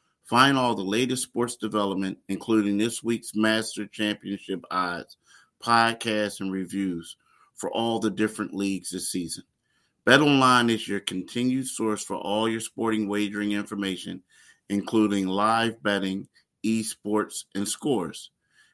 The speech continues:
Head to the website today or use your mobile device to learn more about the trends and actions. BetOnline, where the game starts. Do it today, people. Do it today.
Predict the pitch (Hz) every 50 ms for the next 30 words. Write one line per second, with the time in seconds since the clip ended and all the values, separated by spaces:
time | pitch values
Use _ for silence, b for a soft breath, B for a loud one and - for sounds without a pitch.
0 | b b - 110 113 113 - - 151 151 139 131 123 123 123 - - 120 120 120
1 | - 123 110 104 104 98 95 98 95 _ _ _ _ _ _ - 104 107 104 110
2 | 113 110 98 107 107 101 101 110 120 120 123 120 98 - 101 98 98 92 - -
3 | 90 92 95 95 95 92 95 101 110 117 120 117 107 107 110 107 - - 95 -
4 | - - 104 101 98 92 95 95 95 95 92 90 87 - - 73 76 - - -
5 | _ _ _ _ _ _ _ _ - 104 110 117 117 117 113 113 107 104 104 98
6 | 92 90 87 87 82 80 80 87 92 90 80 85 78 - 87 98 98 95 95 95
7 | 92 - - - 85 90 82 - - - - - - _ _ _ _ _ _ _
8 | _ _ _ _ _ - 107 107 110 110 - 127 113 107 123 123 123 113 107 101
9 | - - 92 90 87 - 82 76 - _ _ _ _ _ _ 110 110 - 98 98
10 | 98 90 - - - 98 82 80 87 80 76 69 -